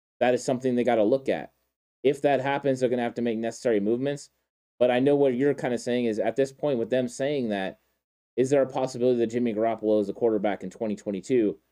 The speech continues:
I don't know. Uh, I, I honestly thought that no matter what, even Super Bowl victory for Jimmy Garoppolo, they move off of him. Uh, Peter Co-,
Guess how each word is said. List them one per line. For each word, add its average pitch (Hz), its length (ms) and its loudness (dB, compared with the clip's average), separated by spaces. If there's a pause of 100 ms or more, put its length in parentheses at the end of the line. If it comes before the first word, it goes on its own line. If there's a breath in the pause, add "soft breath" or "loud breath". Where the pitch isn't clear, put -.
(460)
I 123 80 4
don't 135 200 2
know. 87 280 -4 (140)
Uh, 117 260 0
I, 131 360 2
I - 40 4
honestly 139 460 0
thought 131 340 0
that 120 140 4
no 113 140 0
matter 117 280 2
what, 110 260 2
even 113 220 2
Super 123 240 -4
Bowl 113 200 2
victory 117 320 0
for 110 120 -8
Jimmy 113 240 -4
Garoppolo, 110 420 0
they 104 120 0
move 107 220 0
off 113 200 -2
of 107 80 -14
him. 110 220 -4 (420)
Uh, 101 120 0
Peter 131 280 2
Co-, - 240 -12